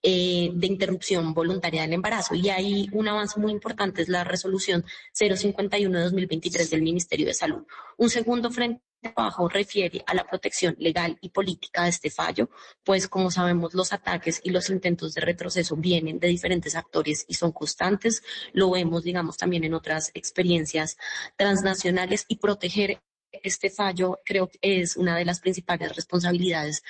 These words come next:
que tenemos como sociedad, pero además un compromiso ético que tenemos con las mujeres que han tenido que acceder en la historia a abortos inseguros e indignos. Y en el último frente de trabajo estamos,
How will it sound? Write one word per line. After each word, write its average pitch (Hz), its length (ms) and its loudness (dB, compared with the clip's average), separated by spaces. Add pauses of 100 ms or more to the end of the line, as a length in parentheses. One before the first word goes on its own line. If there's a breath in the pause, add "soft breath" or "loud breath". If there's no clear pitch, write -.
(300 loud breath)
que 208 100 2
tenemos 170 580 2
como 202 220 2
sociedad, 160 540 0 (100)
pero 180 180 2
además 165 340 0
un 165 60 -8
compromiso 190 540 0
ético 170 380 0
que 185 100 -2
tenemos 165 320 0
con 160 140 0
las 170 120 2
mujeres 170 420 0 (340 loud breath)
que 202 80 4
han 175 180 2
tenido 175 400 2
que 180 80 -4
acceder 175 580 0
en 165 140 0
la 170 80 0
historia 156 580 -2 (360 loud breath)
a 175 120 2
abortos 175 760 0
inseguros 175 800 -2
e 165 80 4
indignos. - 680 -4 (600 loud breath)
Y 226 100 6
en 226 80 6
el 226 100 2
último 226 300 0
frente 240 300 -2
de 220 100 0
trabajo 226 420 -2
estamos, 180 600 -2